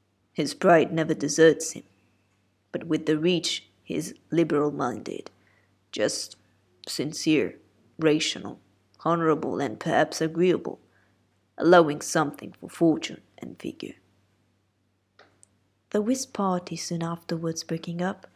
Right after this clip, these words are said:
the players gathered round the other table, and Mister Collins took his station between his cousin Elizabeth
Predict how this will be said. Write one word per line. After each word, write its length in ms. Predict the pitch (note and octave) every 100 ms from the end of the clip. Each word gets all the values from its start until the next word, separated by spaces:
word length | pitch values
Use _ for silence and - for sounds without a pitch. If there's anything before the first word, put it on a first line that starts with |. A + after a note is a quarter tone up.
| _ - _ _ _ _
the 80 | -
players 640 | - A3 G3 E3 E3+ -
gathered 400 | - E3 E3+ E3
round 260 | E3 E3+ E3
the 140 | E3+
other 140 | E3+ E3+
table, 480 | - E3 D#3 E3+ - _ _ _ _ _ _ _ _
and 100 | G3+
Mister 240 | G3+ -
Collins 720 | - F#3 F3 E3 E3+ E3 - - _ _
took 160 | - G3
his 120 | F#3+
station 500 | - F3+ E3+ - E3+
between 300 | - - E3
his 180 | E3+ -
cousin 400 | - E3 - E3
Elizabeth 500 | D#3+ D#3 - F3 D#3+